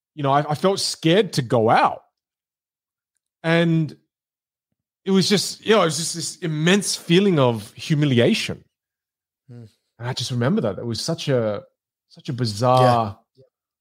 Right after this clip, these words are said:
Speaker 1: it was a terrible feeling. I felt so self-conscious, felt so humiliated, felt so embarrassed. That's an example for me when I just really felt that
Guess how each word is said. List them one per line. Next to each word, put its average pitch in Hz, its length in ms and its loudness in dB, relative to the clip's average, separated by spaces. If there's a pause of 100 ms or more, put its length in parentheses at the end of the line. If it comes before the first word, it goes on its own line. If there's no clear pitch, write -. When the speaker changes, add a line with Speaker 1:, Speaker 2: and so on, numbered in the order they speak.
(440)
Speaker 1:
it 160 40 -14
was 120 140 -4
a - 80 -12
terrible 208 580 2
feeling. 151 420 0
I 98 60 -4
felt 120 200 -12
so 247 420 2
self-conscious, 147 720 0
felt 110 180 -12
so 220 240 -2
humiliated, 127 480 -4
felt 110 140 -8
so 196 240 4
embarrassed. 113 680 2 (580)
That's - 160 -12
an 156 80 -2
example 117 400 0
for 92 120 -10
me 135 120 0
when 107 120 -2
I 98 80 -4
just 104 220 -12
really 120 240 -6
felt - 300 -12
that 95 200 -12